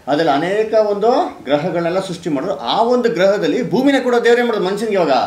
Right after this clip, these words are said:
ವಾಸ ಒಂದು ತಕ್ಕ ಸ್ಥಳವಾಗಿ ಏನ್ ಮಾಡೋದು ದೇವರಲ್ಲಿ ಅಲ್ಲಿ ಸೃಷ್ಟಿ ಮಾಡೋದು. ಅದಕ್ಕೆ ನೋಡ್ಬೇಕು ನಾವು ಕೀರ್ತನೆಯಲ್ಲಿ ಓದ್ತೀರಿ, ಅದರ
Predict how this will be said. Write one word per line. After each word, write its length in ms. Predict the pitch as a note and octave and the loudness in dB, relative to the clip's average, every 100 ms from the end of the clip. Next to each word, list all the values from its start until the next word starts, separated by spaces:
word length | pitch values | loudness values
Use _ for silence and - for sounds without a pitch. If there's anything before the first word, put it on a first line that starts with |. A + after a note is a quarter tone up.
| - - - - A2+ | -4 -16 -20 -14 -4
ವಾಸ 340 | C#3 E3+ F#3 | -2 0 -2
ಒಂದು 460 | E3 D3+ G3 D4 - | -4 -2 -2 -2 -4
ತಕ್ಕ 260 | C#3+ - | -10 -6
ಸ್ಥಳವಾಗಿ 600 | F3 E3 D3 C#3 B2+ C#3+ | -6 -4 -4 -4 -2 -4
ಏನ್ 80 | B3+ | -2
ಮಾಡೋದು 160 | A#3 D#3+ | -2 0
ದೇವರಲ್ಲಿ 360 | F3 D#3 A#2 | 2 2 0
ಅಲ್ಲಿ 640 | F#2 - - - - F3+ F3+ | -6 -12 -20 -20 -4 -2 -2
ಸೃಷ್ಟಿ 180 | F3 F3+ | -8 -4
ಮಾಡೋದು. 200 | D3+ F3 | 0 0
ಅದಕ್ಕೆ 100 | F3+ | 0
ನೋಡ್ಬೇಕು 240 | D#3+ E3 | -2 -4
ನಾವು 140 | D#3+ | -4
ಕೀರ್ತನೆಯಲ್ಲಿ 540 | C#3+ F3+ E3 E3+ E3 D#3+ | -2 -2 -2 -2 0 -2
ಓದ್ತೀರಿ, 280 | D#3 C#3 - | -2 -4 -4
ಅದರ 180 | C#3 | 0